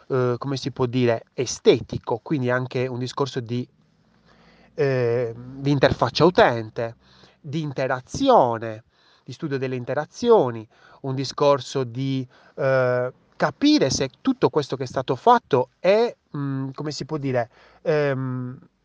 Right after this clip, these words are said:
se l'utente lo riesce a capire, se quella persona riesce a comprendere tutto questo e se non riesce a comprenderlo, di sistemarlo in base alla sua comprensione, a quello che, eh, sono le sue aspettative, le sue necessità.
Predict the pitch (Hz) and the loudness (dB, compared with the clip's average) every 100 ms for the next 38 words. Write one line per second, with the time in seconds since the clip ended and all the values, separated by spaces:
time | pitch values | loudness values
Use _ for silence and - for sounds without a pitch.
0 | _ _ _ _ _ _ _ 180 175 - | _ _ _ _ _ _ _ -20 -8 4
1 | 190 180 247 247 180 143 147 180 156 - | 6 8 6 6 4 4 0 -2 -4 -6
2 | - 185 135 117 - 165 180 175 175 - | -4 0 0 -2 -4 2 2 2 -4 -2
3 | 208 208 220 226 180 143 160 - 139 165 | -2 -2 0 -2 -2 -6 -6 -6 -6 -6
4 | 160 160 151 123 156 131 - 147 175 165 | -4 -6 -6 -10 -12 -12 -4 0 0 -2
5 | - 196 156 131 123 131 131 143 147 156 | -4 -4 -2 -6 -6 -6 -8 -8 -6 -4
6 | 139 151 127 117 120 - 143 180 147 123 | -2 -2 -2 -2 -6 -6 -2 0 2 2
7 | 131 127 113 117 123 - - - 131 135 | 2 -2 -2 0 -4 -4 -18 -2 2 2
8 | - 135 131 - 117 117 110 - 190 123 | 0 2 2 0 -6 -8 -8 0 0 0
9 | - 127 117 131 120 - - - - 131 | -4 -4 -2 -4 -4 -6 -20 -12 -2 0
10 | 123 - 139 131 - 131 - 123 127 113 | 0 0 -2 -2 -2 -2 -2 -2 -4 -2
11 | 240 202 127 117 131 123 113 - 113 - | 0 4 2 2 -2 -2 -4 -4 -4 -6
12 | 120 170 131 | 2 2 2